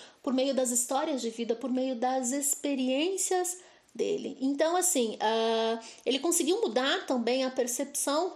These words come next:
ah, do partido no sentido de conexão. É um livro também que fala muito disso. Como é que você se conecta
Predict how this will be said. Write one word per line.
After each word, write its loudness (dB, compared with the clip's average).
ah, 0
do -6
partido -2
no -2
sentido -2
de -4
conexão. 0
É 0
um 2
livro -2
também 0
que -2
fala 4
muito 0
disso. -6
Como 0
é -2
que -8
você -4
se -2
conecta 0